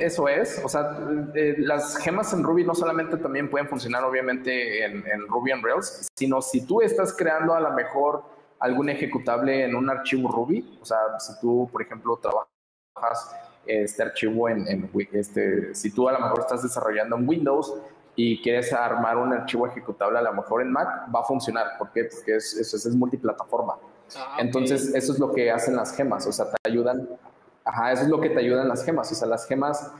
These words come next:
Speaker 1: son multiplataformas en las cuales tú las puedes probar tanto en Ruby, es decir, como en una, en un ambiente, este, de Linux, o de Windows, o de Mac,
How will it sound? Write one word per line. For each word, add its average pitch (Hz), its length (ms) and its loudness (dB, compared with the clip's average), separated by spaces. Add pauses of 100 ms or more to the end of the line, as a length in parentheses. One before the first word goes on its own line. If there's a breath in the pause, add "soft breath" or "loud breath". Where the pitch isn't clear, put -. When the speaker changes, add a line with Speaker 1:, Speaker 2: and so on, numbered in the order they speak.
Speaker 1:
son 143 220 2
multiplataformas 135 880 2
en 131 80 2
las 113 140 -2
cuales 117 240 2
tú 127 160 2
las 123 320 0 (160)
puedes 127 220 2
probar 123 420 2 (320)
tanto 110 440 0
en 107 240 0
Ruby, 135 680 2 (100)
es 214 80 -2
decir, 123 380 0
como 98 220 -2
en 98 80 0
una, 107 180 0 (600)
en 110 180 -4
un 120 80 -2
ambiente, 120 840 0
este, 95 680 2 (100)
de 92 280 2
Linux, 160 760 0
o 101 360 2
de 98 260 0
Windows, 160 640 2
o 107 120 2
de 196 80 0
Mac, 220 240 0